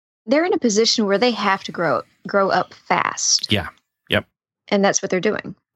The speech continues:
Speaker 2: And they're also, everyone's kissing.
Speaker 1: Yes.
Speaker 2: 'Cause teen romance.
Speaker 1: Except for Molly.
Speaker 2: No,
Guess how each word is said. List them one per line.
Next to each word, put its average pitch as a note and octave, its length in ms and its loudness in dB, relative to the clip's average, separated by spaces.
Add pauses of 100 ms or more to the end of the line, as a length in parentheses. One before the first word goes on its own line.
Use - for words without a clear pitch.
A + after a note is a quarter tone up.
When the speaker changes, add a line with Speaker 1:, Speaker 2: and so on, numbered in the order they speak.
(300)
Speaker 2:
And A2+ 120 2
they're G#2 120 4
also, G#2 220 2
everyone's F#2+ 280 -2
kissing. E2+ 320 -4 (1300)
Speaker 1:
Yes. - 280 -2
Speaker 2:
'Cause - 400 -4 (960)
teen F#2+ 200 -4
romance. F2 520 -6 (840)
Speaker 1:
Except - 300 -2
for G3+ 100 -4
Molly. E3 400 0 (380)
Speaker 2:
No, C3+ 500 2